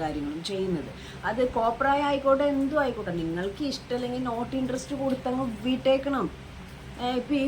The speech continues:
കൊച്ചിൻ്റെ കമന്റ് ബോക്സിൽ കമന്റ് ഇട്ട ഓരോരുത്തരും, ഓരോരുത്തരും, ഓരോരുത്തരും directly or, directly or indirectly കൊലയാളികളാണ്. എന്ത് നേടി ആ കമന്റ് ബോക്സിൽ ഈ കമന്റ് ഇട്ട ഓരോ ആളുകളും? എന്ത്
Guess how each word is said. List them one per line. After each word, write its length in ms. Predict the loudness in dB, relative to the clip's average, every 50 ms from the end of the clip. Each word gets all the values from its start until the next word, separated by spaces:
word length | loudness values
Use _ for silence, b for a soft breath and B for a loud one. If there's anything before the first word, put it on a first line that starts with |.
| 4 4
കൊച്ചിൻ്റെ 340 | 2 2 0 -4 -2 -2 0 0
കമന്റ് 300 | 2 2 2 0 0 0 0
ബോക്സിൽ 260 | 0 0 0 -2 -4 -6 -4 0 0
കമന്റ് 360 | 0 2 2 0 0 0 -2 -2
ഇട്ട 120 | -2 -2 -2 -2 -4 0 4 6 6
ഓരോരുത്തരും, 600 | 6 6 6 4 2 2 0 0 -4 -4 -4 -4 -2 0 0
ഓരോരുത്തരും, 560 | 2 2 2 2 2 0 0 -2 0 0 2 2 2
ഓരോരുത്തരും 500 | 2 2 2 2 0 -2 -4 -2 0 0 0 0
directly 440 | 0 -2 -2 -4 -4 -2 -2 0 0 2 2 2
or, 80 | 2 0 -2 -6 -10 -10 -4 -2
directly 420 | 0 2 2 2 0 0 -2 2 4 4
or 60 | 4 4 4 0
indirectly 500 | 0 0 0 0 0 0 -2 -2 -4 -4 0 0
കൊലയാളികളാണ്. 720 | 2 2 2 0 -2 -2 -4 -4 -4 -4 -6 -6 -8 -10 -14 B B B B B B -8 -4 -4
എന്ത് 300 | -2 0 0 0 0 2 2 2
നേടി 360 | 2 2 2 2 2 2 2 2 2 0
ആ 20 | -2 -2
കമന്റ് 300 | -2 -2 -2 -2 -2 -4
ബോക്സിൽ 280 | -4 -6 -6 -6 -6 -4 -4
ഈ 40 | -4 -4 -4
കമന്റ് 300 | -4 -4 -2 -4 -4 -6
ഇട്ട 100 | -6 -6 -6 -4 -4 -4 -2
ഓരോ 200 | -2 0 0 0 0
ആളുകളും? 380 | 0 -2 -4 -8 -10 -12 -12 -14 -14 -14 -14 -14 -14 -14 -14 -14 -14 -14 -14 -14 -14 -8 -6 -2
എന്ത് 220 | 0 0 2 2